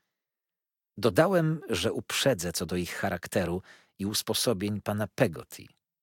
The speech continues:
współtowarzysza podróży, na którego ręce złoży się resztę pieniędzy. Byłem też zdania,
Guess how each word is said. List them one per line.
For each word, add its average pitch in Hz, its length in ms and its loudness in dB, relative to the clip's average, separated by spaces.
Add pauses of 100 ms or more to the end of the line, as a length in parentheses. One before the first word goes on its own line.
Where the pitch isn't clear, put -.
(240)
współtowarzysza 135 760 4
podróży, 143 520 -2
na 104 160 -6
którego 95 420 -2
ręce 110 340 0
złoży 82 400 -4
się 78 320 -4
resztę 73 320 -8
pieniędzy. - 560 -12 (360)
Byłem 151 260 6
też 110 180 2
zdania, 92 520 2